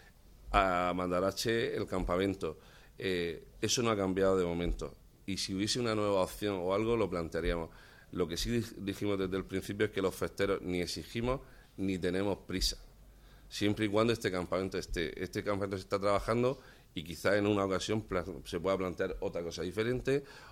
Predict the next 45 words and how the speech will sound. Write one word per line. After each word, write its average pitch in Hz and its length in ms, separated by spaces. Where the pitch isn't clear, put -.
o 92 160
si, 85 580
si 87 180
nos 82 120
vamos 95 240
a 95 40
Mandarache, 107 600
el 90 160
compromiso 90 600
del 101 120
ayuntamiento 98 480
está 107 400
que 95 100
eso 101 140
se 107 100
ejecutará. 90 540
Entonces, 90 460
eh, 85 380
revuelo 101 540
o 87 80
prisa 107 320
por 92 160
saber 98 200
cuándo 98 220
nos 90 160
vamos 104 260
no 95 120
lo 82 180
hay. 90 340
Los 87 160
festeros 98 360
queremos 101 360
quedarnos 98 280
en 98 60
esta 98 200
casa 120 380
siempre 113 400
y - 20
cuando 120 600
no 98 180
tengamos 98 340
la 101 140
edificación 87 520
al 78 120
lado. 90 200